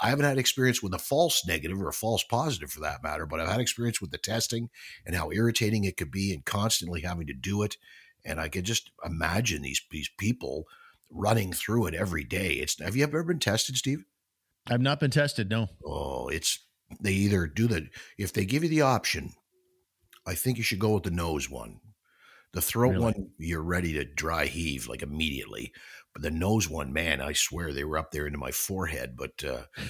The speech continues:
Speaker 1: but the no-, <laughs>
Speaker 2: <laughs>
Speaker 1: the nose one's the better one of the two. But, uh, I, I can, I can understand what they're going through having to do this. But what I don't get is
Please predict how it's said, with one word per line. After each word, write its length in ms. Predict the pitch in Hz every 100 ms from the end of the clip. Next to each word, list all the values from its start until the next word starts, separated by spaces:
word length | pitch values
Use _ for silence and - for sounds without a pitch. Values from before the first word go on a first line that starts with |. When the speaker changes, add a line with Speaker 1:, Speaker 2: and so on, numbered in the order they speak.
| - -
Speaker 1:
but 120 | -
the 80 | 92
no-, 160 | 107
<laughs> 60 | 101
Speaker 2:
<laughs> 140 | 107
Speaker 1:
the 140 | 110 110
nose 360 | 117 127 139 -
one's 280 | 123 120 -
the 120 | 104
better 380 | 95 98 80 78
one 240 | 87 69
of 140 | 101 -
the 100 | -
two. 480 | - 127 95 67 - - - - - -
But, 320 | 82 71 -
uh, 220 | 78 76 73 76 80 -
I, 80 | -
I 120 | 85 85
can, 200 | 82 80
I 80 | 87
can 160 | 87 90
understand 440 | 107 123 - 113
what 60 | 113
they're 120 | 87
going 320 | 85 95 107
through 480 | 101 107 117 123 123
having 300 | - 95 101
to 60 | 82
do 180 | 85 101
this. 180 | 110 -
But 200 | 85 -
what 160 | 78
I 60 | 71
don't 320 | 73 95 104
get 240 | - 82 -
is 220 | 71